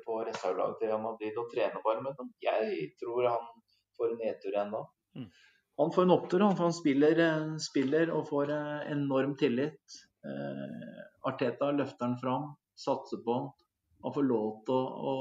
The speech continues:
Speaker 1: å vise hvor god han er da, på den måten han får spille på.
Speaker 2: Mm. Det er jo som
Speaker 1: Så
Speaker 2: du, vi, Simen, sikkert, som det du har sett også, at, eh,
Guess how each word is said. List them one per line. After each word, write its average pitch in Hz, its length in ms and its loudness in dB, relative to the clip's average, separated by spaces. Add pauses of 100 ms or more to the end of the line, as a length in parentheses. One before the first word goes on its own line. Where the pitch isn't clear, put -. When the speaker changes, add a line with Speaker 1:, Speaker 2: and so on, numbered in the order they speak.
(480)
Speaker 1:
å - 240 -14
vise 123 260 -2
hvor 120 120 -2
god 110 200 -4
han 113 140 -2
er 139 40 -6
da, 135 100 -8 (540)
på 117 100 2
den 120 100 2
måten 113 300 -2
han 113 140 -6
får - 120 -10
spille - 300 -4
på. 143 160 -14 (1120)
Speaker 2:
Mm. 117 220 -10 (680)
Det 156 80 4
er 147 140 6
jo 165 140 6
som 165 180 0
Speaker 1:
Så 139 60 2
Speaker 2:
du, 147 380 4
vi, 139 300 0
Simen, 143 360 -4
sikkert, 147 280 -6
som 143 340 -6
det 131 160 -2
du 123 100 -8
har 123 80 -4
sett 131 220 -10
også, 131 120 -6
at, - 140 -14
eh, - 1040 -16